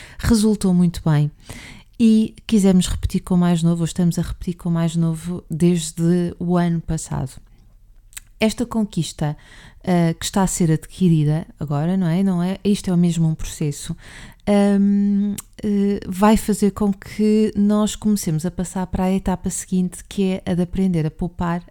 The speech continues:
a gerir e a gastar o seu dinheiro de forma consciente. Ou seja, os envelopes que eles vão recebendo nos aniversários e no Natal, não é? Vão passar para uma conta à qual eu tenho acesso através de uma aplicação e já sabemos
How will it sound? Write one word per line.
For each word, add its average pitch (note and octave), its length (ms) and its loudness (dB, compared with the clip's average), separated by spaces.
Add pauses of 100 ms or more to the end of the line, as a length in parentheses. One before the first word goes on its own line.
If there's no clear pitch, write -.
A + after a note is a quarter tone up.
a F#3 80 -2
gerir E3 540 0 (380)
e G#3+ 100 2
a G3 40 2
gastar F#3 320 -2
o D#3+ 60 -2
seu F3+ 220 -4
dinheiro E3+ 340 0
de - 80 -20
forma E3+ 340 -2
consciente. - 720 -6 (340)
Ou G3 120 -2
seja, D3 360 -2
os F#3 140 -2
envelopes F3+ 520 -2
que F3+ 500 -2
eles D#3+ 260 0
vão E3 160 6
recebendo D3+ 580 0
nos D3 200 2
aniversários D3 720 2
e D3+ 100 2
no D#3 160 2
Natal, F3 380 0
não F#3 120 -2
é? E3 200 0 (280)
Vão F#3+ 300 4
passar D#3 300 -4
para D3+ 160 -2
uma E3 120 4
conta A3 540 -4
à G3 80 -2
qual F3+ 480 0
eu A#3+ 180 4
tenho F3+ 520 2
acesso E3 360 -4
através C#3+ 340 -2
de - 60 -8
uma D#3 80 -2
aplicação G3 680 -4 (600)
e C4+ 120 0
já A#3 180 0
sabemos G3 560 -2